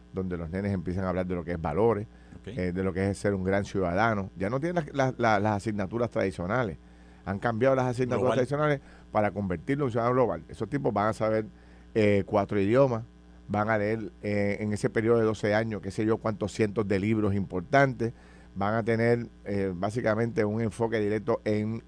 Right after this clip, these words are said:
Speaker 1: ser un buen ciudadano, respetar los valores y las finanzas.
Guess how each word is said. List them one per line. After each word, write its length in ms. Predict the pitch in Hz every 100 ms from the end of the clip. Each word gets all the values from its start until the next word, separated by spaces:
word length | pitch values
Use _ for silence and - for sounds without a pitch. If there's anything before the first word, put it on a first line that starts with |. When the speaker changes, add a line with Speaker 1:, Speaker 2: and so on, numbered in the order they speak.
| -
Speaker 1:
ser 200 | - 110
un 140 | 117 113
buen 120 | 117
ciudadano, 560 | 113 117 110 117 120 117
respetar 420 | 110 98 92 110
los 140 | 113 117
valores 400 | 113 110 117 -
y 340 | 147 156 156 185 - - -
las 200 | 104 101
finanzas. 640 | 104 98 117 110 78 -